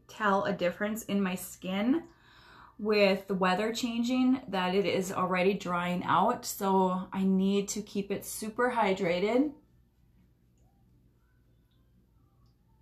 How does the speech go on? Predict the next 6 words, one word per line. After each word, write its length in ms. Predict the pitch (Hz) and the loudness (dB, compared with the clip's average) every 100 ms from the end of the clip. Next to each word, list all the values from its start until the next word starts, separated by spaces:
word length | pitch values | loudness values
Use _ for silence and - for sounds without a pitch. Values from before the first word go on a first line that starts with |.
| _ _ _ _ _ _ _ _ _ _ | _ _ _ _ _ _ _ _ _ _
I 100 | 214 | 0
know 180 | 202 202 | 2 4
I 80 | 214 | 4
rave 340 | 240 226 214 | 4 2 2
about 420 | 214 202 190 170 202 | 0 4 4 2 -2
the, 360 | 196 185 175 | 0 0 -2